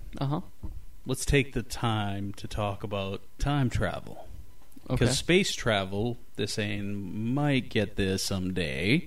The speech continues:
Speaker 1: Mm-hmm.
Speaker 2: How about time travel? Well, we're gonna talk about time travel in the Star Trek, uh, universe.
Speaker 1: Right.
Speaker 2: So let's start with,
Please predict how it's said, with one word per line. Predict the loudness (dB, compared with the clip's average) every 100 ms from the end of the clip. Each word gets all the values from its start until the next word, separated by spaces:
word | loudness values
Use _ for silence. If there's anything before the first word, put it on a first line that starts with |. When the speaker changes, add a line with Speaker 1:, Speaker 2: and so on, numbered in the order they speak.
| 2
Speaker 1:
Mm-hmm. | 4 4 2 0 -8 -12 -12 -12 -12 -12 -6
Speaker 2:
How | 2
about | 2 6
time | 6 8 6 4
travel? | 2 2 0 -4 -8 -10 -10 -6 4
Well, | 6 6
we're | 4
gonna | 4 4
talk | 4 6 4 2
about | 4 4 4 2 -2 -10 -10 -8
time | -4 -2 -2
travel | 0 2 2 0 0 0 0
in | 2 2 2 0
the | -2 -2 0
Star | -2 0 0 2 0
Trek, | 0 -2 -2 -2 -6 -10 -10 -10 -10 -10 -10 -4
uh, | -4 -2 2
universe. | 6 8 6 2 -4 -4 -6 -6 -6
Speaker 1:
Right. | -4 -4 -6 -10 -12 -12 -12 -12 -12 -12 -10
Speaker 2:
So | 2 4 6
let's | 6 4 2
start | 2 4 4 4 4
with, | 2 2 0 -6